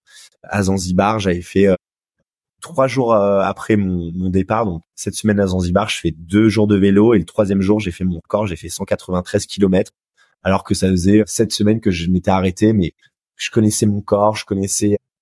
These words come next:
voilà, euh, là où j'avais mal, et cetera. Et en fait, non, c'est bon. J'avais vraiment intégré ce que c'était une journée de dix heures de vélo. Voilà.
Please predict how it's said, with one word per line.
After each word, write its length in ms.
voilà, 320
euh, 140
là 220
où 100
j'avais 300
mal, 400
et 80
cetera. 480
Et 40
en 80
fait, 200
non, 80
c'est 140
bon. 140
J'avais 420
vraiment 360
intégré 840
ce 100
que 100
c'était 320
une 60
journée 240
de 60
dix 220
heures 120
de 80
vélo. 600
Voilà. 220